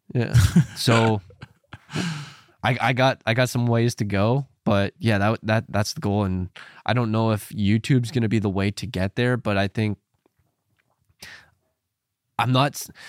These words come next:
Speaker 1: so y-, the quote with Steve Jobs where you can't connect, connect the dots going forward, but you can connect the dots going backwards. I'm trying to think in the future, like, with what I'm doing right now. And when I think about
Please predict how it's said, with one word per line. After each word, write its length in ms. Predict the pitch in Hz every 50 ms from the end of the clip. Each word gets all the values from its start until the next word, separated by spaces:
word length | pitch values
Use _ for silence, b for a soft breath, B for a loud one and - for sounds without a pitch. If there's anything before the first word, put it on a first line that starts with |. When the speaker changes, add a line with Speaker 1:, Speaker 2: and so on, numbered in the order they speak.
| B B
Speaker 1:
so 140 | - - 143
y-, 160 | 139 127 - - - - - - - _ _ _ -
the 80 | 127
quote 400 | - - - 131 131 147 151 - _
with 160 | - 127 113
Steve 320 | - - - - 123 117 104
Jobs 380 | - 107 92 98 107 107 - -
where 420 | 104 98 98 95 92 92 92 92 - - _ _ B B B B B B B B B B B B B B B B B B B B
you 120 | 131 131 -
can't 300 | - - 117 110 113 -
connect, 380 | - 123 113 110 113 - - - _ - - - _ _ _ -
connect 300 | - 127 107 107 - -
the 60 | 110
dots 300 | - 92 92 95 - -
going 220 | - 117 104 95 90
forward, 360 | - 104 98 95 98 127 113
but 120 | - -
you 60 | 92
can 140 | - - 104
connect 360 | 98 - 107 110 101 98 -
the 80 | - 113
dots 320 | 92 95 92 95 95 -
going 220 | - - 107 98 92
backwards. 680 | - 87 80 82 110 - - 131 143 147 147 - - - b b b _
I'm 140 | - 117 135
trying 200 | - 180 170 170
to 80 | 143 113
think 260 | - - 120 117 -
in 80 | 113
the 80 | 95 92
future, 580 | - - 104 98 98 - - 147 143 143 131 - _ _
like, 240 | - 110 101 98 -
with 180 | 107 101 - -
what 160 | 110 104 98
I'm 120 | 98 98 98
doing 200 | 107 104 101 95
right 180 | 95 95 82
now. 480 | 76 85 82 85 87 104 127 143 135 - _ b b b b b b b
And 140 | b 117 107
when 120 | 113 117 113
I 80 | 110
think 280 | 107 - 127 135 131 -
about 380 | 127 107 113 110 104 104 -